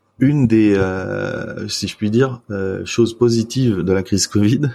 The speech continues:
Ça a été, euh, vraiment une accélération de la digitalisation de l'espace de santé numérique, euh, à tel point que, euh, avec l'arrivée, euh, de,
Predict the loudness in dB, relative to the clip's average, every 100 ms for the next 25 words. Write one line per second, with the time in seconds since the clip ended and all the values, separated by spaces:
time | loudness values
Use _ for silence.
0 | -8 -20 -16 -16 -12 -6 0 0 2 2
1 | 2 -2 -2 -2 0 -2 -2 2 4 4
2 | 4 2 2 2 2 0 2 2 2 0
3 | -2 0 2 2 2 2 2 2 0 -2
4 | -2 -4 -6 -8 -4 -4 -4 -4 -4 -4
5 | -4 -6 -12 -16 -14 -12 -12 -14 -8 -2
6 | 0 0 -2 -4 -2 0 2 0 0 2
7 | 2 0 2 4 2 0 -4 -2 -4 -2
8 | -2 -2 -4 -4 -2 0 2 2 4 4
9 | 4 0 -4 -4 -6 -4 -4 -2 -4 -4
10 | -8 -12 -18